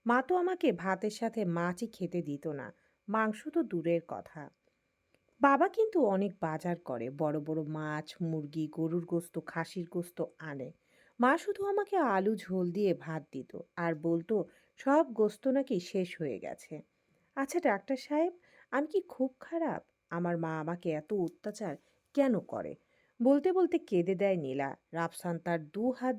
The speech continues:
বাড়িয়ে নীলার হাত ধরে, তারপর টিস্যু দিয়ে চোখের পানি মোছার জন্য এগিয়ে যায়। নীলা তাড়াতাড়ি করে টিস্যুটা রাফসানের হাত থেকে নিয়ে বলে, "এই যা, কাজল তো নষ্ট হয়ে যাবে।" নীলার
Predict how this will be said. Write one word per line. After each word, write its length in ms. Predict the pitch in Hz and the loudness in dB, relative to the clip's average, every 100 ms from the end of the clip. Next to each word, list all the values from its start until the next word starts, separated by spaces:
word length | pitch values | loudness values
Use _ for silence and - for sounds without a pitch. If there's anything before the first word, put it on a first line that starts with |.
| 240 | 0
বাড়িয়ে 420 | 233 254 247 175 | 0 2 2 2
নীলার 380 | 170 165 175 170 | 0 0 0 -2
হাত 220 | - 165 151 - | -4 -4 -4 -10
ধরে, 220 | 208 202 170 _ _ _ | -6 -4 -4 _ _ _
তারপর 360 | 233 254 269 254 - | 0 2 2 0 -2
টিস্যু 280 | 190 180 202 | -8 -6 -2
দিয়ে 200 | 214 202 | 0 0
চোখের 420 | - 170 - 208 | -2 -4 -4 -4
পানি 240 | 208 208 | 0 0
মোছার 440 | 185 160 165 202 190 | 0 -2 -4 -6 -2
জন্য 320 | 220 190 - - - - | -2 -2 -4 -10 -20 -2
এগিয়ে 440 | 226 233 196 147 | 0 2 2 0
যায়। 300 | - - - - _ _ - _ _ _ | -2 -10 -12 -16 _ _ -20 _ _ _
নীলা 240 | 233 277 370 | 8 8 6
তাড়াতাড়ি 540 | 262 214 240 269 294 | 4 4 4 4 2
করে 320 | 294 214 208 | 4 4 4
টিস্যুটা 460 | 180 180 202 190 185 | 2 -4 -2 2 2
রাফসানের 480 | 160 156 - 185 180 | 2 0 -2 0 0
হাত 260 | 170 156 - | 0 -4 -6
থেকে 240 | 180 190 | -6 -2
নিয়ে 260 | 170 165 170 | -2 0 0
বলে, 240 | 165 160 - | 2 0 0
"এই 220 | 247 294 | 4 6
যা, 240 | 214 - - - _ | 4 -2 -8 -14 _
কাজল 320 | 277 285 359 | 0 4 4
তো 120 | 349 370 | 2 2
নষ্ট 380 | 247 202 - | 2 0 -2
হয়ে 280 | 220 - 139 | -4 -2 -4
যাবে।" 320 | 131 - - - _ _ _ | -4 -8 -10 -12 _ _ _
নীলার 320 | 226 269 330 | 4 6 6